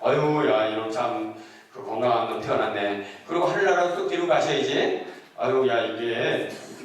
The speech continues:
비실비실하냐?" 연옥으로 들어가면 안 되겠다. 안 되겠죠? 예, 그래서 우리가, 우리 애기가 좀 미숙아가 돼가지고 인큐베이터에 들어가서 엄마 품에도 못 안기고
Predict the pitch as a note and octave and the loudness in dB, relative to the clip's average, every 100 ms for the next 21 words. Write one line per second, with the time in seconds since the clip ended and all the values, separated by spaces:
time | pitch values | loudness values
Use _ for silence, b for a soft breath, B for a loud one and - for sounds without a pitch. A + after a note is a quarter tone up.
0 | - - - - - C#3 C3+ A#2 A#2 A#2 | -14 -12 -12 -10 -6 0 2 4 4 2
1 | - - C#3 D#3+ E3 D#3 D#3 D3+ - C3 | -2 -4 0 2 2 0 -2 0 2 2
2 | - - - B B B - D3 C#3 B2+ | 2 0 -4 B B B -8 -4 -2 -2
3 | - - - C#3 D#3 D#3+ G#3 A3 - - | 0 2 2 2 2 0 4 4 4 2
4 | - - - - - - - - C3 C3 | -4 -12 -16 -20 -18 -12 -8 -8 -6 -4
5 | B2 - A#2+ - - - - - - - | -2 -2 -2 -2 0 2 2 -2 -8 -16
6 | - _ _ _ - - - B2+ B2+ C3+ | -20 _ _ _ -20 -20 -14 -4 0 0
7 | D3 C#3+ - - - - - B2+ C#3 D#3+ | 2 2 2 -2 -6 -12 -10 -8 -4 0
8 | D#3+ D#3 D3+ C#3+ C3+ B2+ C3 C3+ C3+ C3+ | 4 4 4 2 2 2 2 4 2 -2
9 | C#3 C#3 C#3 C3 B2+ B2 A#2 - - - | 0 0 2 0 0 2 0 2 2 2
10 | - - - - - F3+ F3+ F3+ E3+ E3 | 2 -4 -10 -4 0 2 2 0 -2 0
11 | D3 D3 C#3+ B2+ A#2+ - - - | 0 2 2 0 0 0 -2 -6